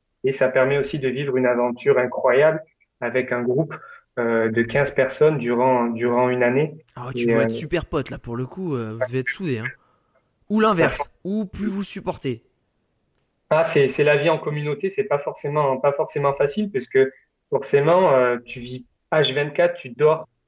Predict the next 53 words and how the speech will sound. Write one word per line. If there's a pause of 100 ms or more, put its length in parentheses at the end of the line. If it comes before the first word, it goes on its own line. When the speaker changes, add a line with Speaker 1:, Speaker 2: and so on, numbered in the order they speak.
Speaker 1:
avec
quelqu'un,
tu
fais
à
manger
pour
cette
personne, (360)
euh,
t'es
là
dans
les
moments
durs,
difficiles.
Speaker 2:
Tu
mets
des
coups
Speaker 1:
Et
Speaker 2:
de
hache
et
tout,
ouais,
c'est
cool. (100)
Vraiment,
on
Speaker 1:
Exact.
Speaker 2:
est
proche,
quoi. (1200)
Ouais,
non,
Speaker 1:
Et
Speaker 2:
c'est (460)
Speaker 1:
puis, (100)
dans
cette
méthode-là,
de
tout
le
temps
faire
un
retour
sur
la
journée.